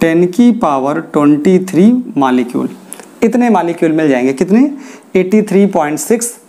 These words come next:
five into टेन की पावर ट्वेंटी थ्री मॉलिक्यूल, इतने मॉलिक्यूल आपको मिल गए। number of molecule मिल गया, क्या मिल गया, यहाँ से मैं ले सकता हूँ number of molecule कितने आ गए,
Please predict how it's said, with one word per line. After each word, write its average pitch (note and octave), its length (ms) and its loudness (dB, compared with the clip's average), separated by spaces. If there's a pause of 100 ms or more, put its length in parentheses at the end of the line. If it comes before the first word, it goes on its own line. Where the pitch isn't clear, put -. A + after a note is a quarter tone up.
(140)
five F#3+ 300 0 (500)
into F#3 300 2 (1000)
टेन F3 140 0
की F#3+ 140 0
पावर D#3+ 240 0
ट्वेंटी D#3 280 -2
थ्री B3 240 2 (200)
मॉलिक्यूल, C3 500 0 (360)
इतने G#3 240 2
मॉलिक्यूल F3 460 2
आपको D#3+ 260 0
मिल D3+ 160 2
गए। C3+ 140 0
number D#3+ 280 2
of F3+ 220 -2
molecule E3 340 0
मिल D#3+ 140 2
गया, B2+ 180 0 (200)
क्या D#3 100 -2
मिल E3+ 140 2
गया, A3 220 2 (360)
यहाँ D#3 180 0
से E3 120 -2
मैं E3+ 100 2
ले E3+ 120 2
सकता F3+ 260 -2
हूँ E3+ 240 -2
number D3 280 0
of D#3 260 -2
molecule D3 360 -2
कितने D#3+ 220 2
आ F3+ 100 2
गए, C3+ 200 -2